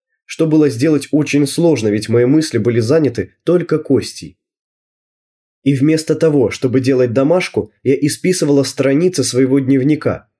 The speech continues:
Выкладывала на бумагу все, о чем ни с кем не могла поделиться. О своей безумной любви и страсти к нему, о том, что я чувствовала каждый вечер,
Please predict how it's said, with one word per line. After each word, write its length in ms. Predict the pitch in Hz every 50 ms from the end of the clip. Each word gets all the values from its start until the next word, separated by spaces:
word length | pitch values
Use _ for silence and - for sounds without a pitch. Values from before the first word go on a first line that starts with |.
| _ _ _ _ _ _ _ _ _ _ _ -
Выкладывала 600 | 107 135 - - 156 170 170 151 151 135 139 135
на 160 | 139 135 135
бумагу 460 | 123 117 135 147 165 170 160 139 131 120
все, 420 | - - - 170 180 180 180 - _
о 80 | - 117
чем 240 | 117 143 139 131 135
ни 80 | 139
с 100 | 135 -
кем 180 | - 180 185 180
не 80 | 165
могла 280 | 151 147 131 117 147 160
поделиться. 720 | 156 147 127 110 135 156 147 127 107 117 - 87 80 - _ _ _ _ _ _ _ _ _ _
О 80 | - 120
своей 320 | - 127 135 151 151 151
безумной 480 | 113 131 139 131 143 180 180 156 135 123
любви 360 | 127 131 110 117 123 139 -
и 120 | - -
страсти 480 | 113 - - 135 147 151 143 - - 135
к 100 | 135 -
нему, 420 | 139 131 127 110 117 113 110 - _ _ _ _ _
о 120 | - 123
том, 180 | 135 156 156 147
что 160 | 143 - 147
я 140 | 147 147 143
чувствовала 500 | 143 - 180 175 - 147 131 131 131 127
каждый 380 | 127 147 151 147 131 123 151 147
вечер, 420 | 156 156 131 113 - 107 98 -